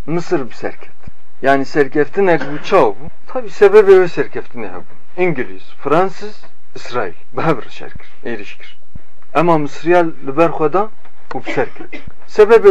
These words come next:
wê hebû. Niyek civaka Misrê li ser piya bû û bi-,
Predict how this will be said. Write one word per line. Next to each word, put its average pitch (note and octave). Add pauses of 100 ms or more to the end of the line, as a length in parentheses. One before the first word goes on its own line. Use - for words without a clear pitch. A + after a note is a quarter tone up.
wê D3
hebû. A#2+
Niyek G3+ (520)
civaka F3
Misrê D#3+
li E3
ser E3
piya D3+
bû - (500)
û C#3+ (600)
bi-, E3+